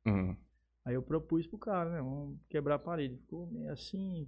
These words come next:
Speaker 2: foi, foi, foi, né, ficamos namorando lá, acho que uns vinte dias. Aí que deu ok, falei, "Não, aí agora, beleza." E pra
Speaker 1: Ah,
Speaker 2: mim
Speaker 1: o
Speaker 2: ficou bom ali também. Porque tá no centro, tá perto da delegacia, assim, eu acho que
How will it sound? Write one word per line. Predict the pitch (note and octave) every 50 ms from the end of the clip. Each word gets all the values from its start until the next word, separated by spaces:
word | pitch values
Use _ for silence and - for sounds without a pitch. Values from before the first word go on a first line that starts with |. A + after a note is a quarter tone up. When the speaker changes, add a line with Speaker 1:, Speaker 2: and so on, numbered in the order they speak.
| - -
Speaker 2:
foi, | - F3+ F3+ E3+ E3
foi, | - - - D#3 E3 E3 D3+
foi, | - - D#3 E3 E3+
né, | E3 D#3 D#3 D#3 C#3+
ficamos | - - - D#3+ D#3+ E3 E3
namorando | E3+ E3+ E3+ D#3+ D3+ D#3 D#3+ D#3+ D#3 D3+
lá, | D3+ D#3+
acho | D#3+ - -
que | -
uns | E3+ D3 A#2
vinte | C#3 E3+ F3 - A3+
dias. | F#3+ D#3+ C#3 C3 B2+ - - - - _ _ _ _ _ _ _ _ _ _ _ _ _ _ _ _ _ _ _ _ -
Aí | B2+ B2+ C#3
que | - - C#3+
deu | D#3 E3+ F#3
ok, | F#3+ E3+ - - C#3 C3+ B2+ A#2+ A#2+ - -
falei, | C3+ C3+ C#3
"Não, | C3 B2 A#2+
aí | B2 A#2+ A#2+
agora, | B2+ B2 A#2+ A#2+ A#2+ B2+ D3 D#3+ F3+
beleza." | F#3+ F#3 G#3+ A3 F#3+ D#3+ D3 C#3 C#3+
E | D3+
pra | D3+ G#2+ G#2
Speaker 1:
Ah, | G2+
Speaker 2:
mim | G2+ G2
Speaker 1:
o | -
Speaker 2:
ficou | G#3 G3+ - A#3+
bom | A3 G3 G3+ G3+ F#3
ali | D3+ C#3+ -
também. | - B2+ A#2+ A2 G2+ - - - _ _ _ _ _ _ _ _ _ _ _ _ _ _ _ _ _ _ _ _ _ _ _ _ _ _ _ _ -
Porque | D3+ B2+ - E3+ E3
tá | E3+ - F3+
no | F#3 F#3+ -
centro, | - - F#3 F#3 G3+ G3 F#3 E3 - - C3+ C3 B2+ A#2+ A#2 A2+ A2+ A#2+ - -
tá | - B2+
perto | B2 - E3+ E3+ E3+
da | E3 D#3+
delegacia, | D3 D3+ D3+ D3 D#3 D#3 C3 - - - - D#3+ E3 E3 D#3 C#3 B2 A2+ A2 A2+ A2 A2+ A2+ A#2
assim, | A#2 A#2 - D3 C#3+ B2+ B2+
eu | B2 B2+
acho | C3+ C3+ - -
que | - D#3